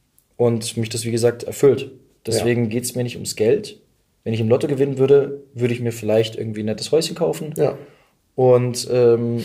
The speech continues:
Speaker 1: und vielleicht ein bisschen weniger arbeiten.
Speaker 2: Ja.
Speaker 1: Aber ich würde nicht aufhören.
Speaker 2: Das ist so schön. Also, das ist eine Frage, die ich tatsächlich jedes Mal frage oder versuche jedes Mal zu fragen.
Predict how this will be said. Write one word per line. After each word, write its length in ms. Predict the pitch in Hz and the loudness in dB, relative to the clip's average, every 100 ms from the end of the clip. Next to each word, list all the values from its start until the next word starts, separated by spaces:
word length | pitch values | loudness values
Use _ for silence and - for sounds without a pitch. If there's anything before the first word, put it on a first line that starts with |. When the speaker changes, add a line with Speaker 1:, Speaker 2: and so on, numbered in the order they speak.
| - - | -10 -6
Speaker 1:
und 100 | 127 - | -4 2
vielleicht 320 | 131 143 - | 4 4 0
ein 60 | |
bisschen 280 | 123 120 113 | -6 -4 0
weniger 400 | 143 165 117 104 | 2 2 2 -2
arbeiten. 500 | 101 98 92 - - - _ _ _ _ - | -4 -6 -6 -10 -18 -20 _ _ _ _ -10
Speaker 2:
Ja. 180 | 101 - - | -8 -10 -8
Speaker 1:
Aber 520 | - 107 104 104 104 - | 0 2 4 4 2 -2
ich 180 | - 110 | -8 -4
würde 160 | 104 | -4
nicht 140 | 104 113 | -2 0
aufhören. 440 | 120 - 82 - _ _ _ _ _ _ _ _ _ _ _ _ _ _ _ - - _ - _ - | 0 -2 -10 -12 _ _ _ _ _ _ _ _ _ _ _ _ _ _ _ -20 -20 _ -20 _ -6
Speaker 2:
Das 200 | 165 180 | -4 -4
ist 100 | 160 | 0
so 100 | 147 | 4
schön. 260 | 185 175 | 6 4
Also, 440 | 127 127 120 - - _ - _ - | 4 4 2 -6 -20 _ -20 _ 0
das 200 | 113 110 | 0 0
ist 140 | 107 | 0
eine 100 | 113 | 0
Frage, 280 | 110 104 101 | 0 0 0
die 80 | 98 | -4
ich 80 | - | -6
tatsächlich 360 | 95 95 92 | -6 -6 -4
jedes 220 | 98 147 | 2 2
Mal 120 | 175 175 | 2 0
frage 280 | 175 180 | 0 0
oder 100 | 139 | 0
versuche 320 | - 117 139 151 | -2 0 0 0
jedes 180 | 151 | -2
Mal 100 | 156 | -4
zu 100 | 151 | -8
fragen. 420 | 147 143 147 165 | -10 -6 -6 -6